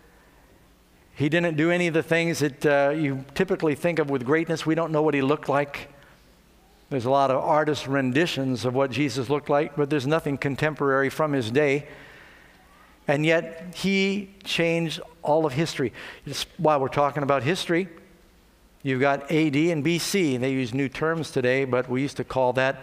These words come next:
before Christ and after death, or the year of our Lord.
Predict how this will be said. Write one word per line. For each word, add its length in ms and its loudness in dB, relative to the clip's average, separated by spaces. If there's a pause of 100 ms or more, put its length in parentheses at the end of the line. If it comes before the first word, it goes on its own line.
(600)
before 340 0
Christ 400 0
and 80 0
after 260 0
death, 360 2
or 80 -2
the 80 0
year 180 2
of 80 -2
our 140 2
Lord. 400 0